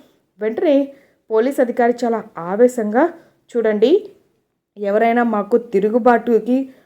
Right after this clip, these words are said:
యత్నం చేసినట్టయితే వాళ్ళని నేను అక్కడే కాల్చి పడేస్తాను. చూడండి, పోలీస్ అధికారిగా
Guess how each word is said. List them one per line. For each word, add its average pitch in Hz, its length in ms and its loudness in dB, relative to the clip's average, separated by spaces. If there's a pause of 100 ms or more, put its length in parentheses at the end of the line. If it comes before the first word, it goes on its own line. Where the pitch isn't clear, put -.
(140)
యత్నం 208 500 0
చేసినట్టయితే 240 580 2
వాళ్ళని 214 440 2
నేను 214 200 0 (100)
అక్కడే 240 360 2
కాల్చి 240 500 0
పడేస్తాను. 190 680 -2 (480)
చూడండి, 220 540 0 (320)
పోలీస్ 240 320 0
అధికారిగా 220 880 2